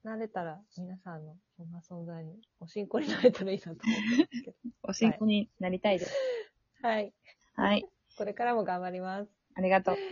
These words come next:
Speaker 2: ます。
Speaker 1: ゆかりさん、ありがとうございます。はい。
Speaker 2: はい。
Speaker 1: じゃあ、今日のテーマをいきますか。
Speaker 2: はい。今日は、目標達成することだけが全てじゃないというテーマでいきたいと思います。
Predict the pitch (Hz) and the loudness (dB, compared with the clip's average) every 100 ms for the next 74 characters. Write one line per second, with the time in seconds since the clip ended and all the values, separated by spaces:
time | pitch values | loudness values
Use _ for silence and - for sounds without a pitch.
0 | 349 185 185 190 208 240 214 202 202 233 | -4 -2 0 2 2 0 -2 -2 -4 -4
1 | 262 240 208 220 233 240 262 277 - _ | -2 -2 -2 0 -2 -2 -4 -6 -12 _
2 | _ _ _ _ _ _ _ _ _ _ | _ _ _ _ _ _ _ _ _ _
3 | _ _ _ _ 185 196 - _ _ _ | _ _ _ _ -8 -8 -12 _ _ _
4 | 202 226 151 - 175 165 151 151 196 _ | 0 0 -2 -16 -12 -10 -12 -16 -20 _
5 | _ - 233 208 160 214 233 _ _ _ | _ -12 -8 -8 -8 -14 -20 _ _ _
6 | 180 185 - 165 - _ - 185 180 _ | -14 -12 -14 -20 -20 _ -6 -4 -6 _
7 | _ - 208 190 175 208 - _ _ - | _ -6 0 4 8 6 6 _ _ -2
8 | 196 - 269 302 294 294 285 226 208 202 | 2 6 10 10 12 8 8 4 2 2
9 | 202 208 202 196 185 180 208 196 233 - | 2 4 2 4 2 2 2 6 4 4
10 | - 208 185 - - - 170 220 226 _ | -2 0 0 -2 -8 -2 4 4 2 _
11 | _ 190 185 185 175 - - _ _ _ | _ -4 -2 2 2 0 -4 _ _ _
12 | _ _ 190 165 156 - - - - 160 | _ _ -2 0 0 -2 -4 -8 -4 -4
13 | 156 156 151 160 214 226 - | -4 -4 -2 4 6 4 -2